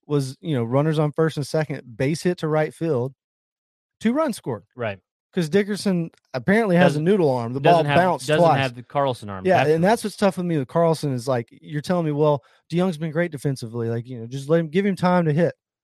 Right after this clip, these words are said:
Speaker 1: Dylan Carlson's been great defensively. He has the best throw of any outfielder this year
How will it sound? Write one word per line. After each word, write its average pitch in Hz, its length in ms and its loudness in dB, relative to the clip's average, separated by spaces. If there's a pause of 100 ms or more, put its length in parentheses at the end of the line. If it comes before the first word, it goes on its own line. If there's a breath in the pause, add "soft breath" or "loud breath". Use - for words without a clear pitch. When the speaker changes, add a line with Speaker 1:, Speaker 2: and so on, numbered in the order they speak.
(420)
Speaker 1:
Dylan 285 220 2
Carlson's 339 420 2
been 214 160 0
great 170 220 2
defensively. 135 560 -6 (480)
He 254 80 -2
has 302 180 2
the 233 80 4
best 220 380 2
throw 165 500 4
of 190 220 0
any 254 240 2
outfielder 185 460 0
this 139 240 -2
year 139 320 -4